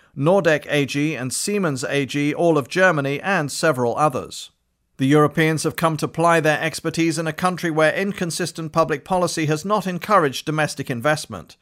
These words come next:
Even with this activity, wind power advocates worry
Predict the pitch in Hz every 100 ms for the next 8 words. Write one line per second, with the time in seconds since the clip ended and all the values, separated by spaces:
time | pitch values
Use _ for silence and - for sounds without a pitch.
0 | _ _ _ - 147 143 151 151 139 139
1 | 147 127 - 220 214 - 143 143 _ -
2 | 131 180 165 165 151 143 160 151 151 151
3 | - 139 175 202 147 139